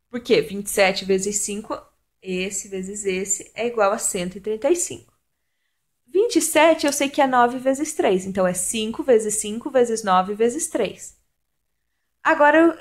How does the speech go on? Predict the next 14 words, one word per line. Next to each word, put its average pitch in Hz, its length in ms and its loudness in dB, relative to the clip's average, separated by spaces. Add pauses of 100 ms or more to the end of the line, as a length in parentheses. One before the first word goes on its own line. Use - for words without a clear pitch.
eu 302 40 2
sei 214 240 2
que 220 140 -10
cinco 233 300 -4
vezes 208 300 2
cinco 196 260 -6
é 202 40 2
vinte 202 200 -4
e - 40 -4
cinco 220 440 -4
vezes 226 360 2
nove 185 280 -2
vezes 202 320 -4
três. 302 400 0